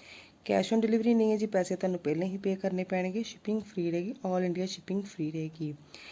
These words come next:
ਅਗਲੇ ਜਿਹੜੇ ਸੂਟ ਹੋਣਗੇ ਪਿਓਰ ਕੈਮਰਿਕ ਕਾਟਨ ਦੇ ਸੂਟ ਹੋਣਗੇ, ਬਾਂਦਨੀ ਡਿਜੀਟਲ ਪ੍ਰਿੰਟ ਹੋਏਗਾ। ਇਹਨਾਂ ਵਿੱਚ ਵੀ ਕਲਰ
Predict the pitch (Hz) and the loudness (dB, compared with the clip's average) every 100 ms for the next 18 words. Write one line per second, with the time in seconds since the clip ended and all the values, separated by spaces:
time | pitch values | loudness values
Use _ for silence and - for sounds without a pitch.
0 | - - - - 196 226 247 254 240 233 | -20 -20 -2 4 6 8 6 4 2 2
1 | 233 220 220 220 208 214 208 180 170 170 | 2 2 2 4 4 4 2 2 4 4
2 | 196 196 - 185 170 180 196 196 180 175 | 0 -2 0 2 2 2 0 0 -4 -2
3 | 190 185 185 165 160 160 175 185 170 165 | -2 0 0 0 0 0 0 2 0 0
4 | 196 185 156 160 180 185 180 202 208 185 | 0 2 2 2 0 -2 0 -2 0 0
5 | 175 180 180 - 190 180 175 | 2 0 -2 -4 -2 -2 -2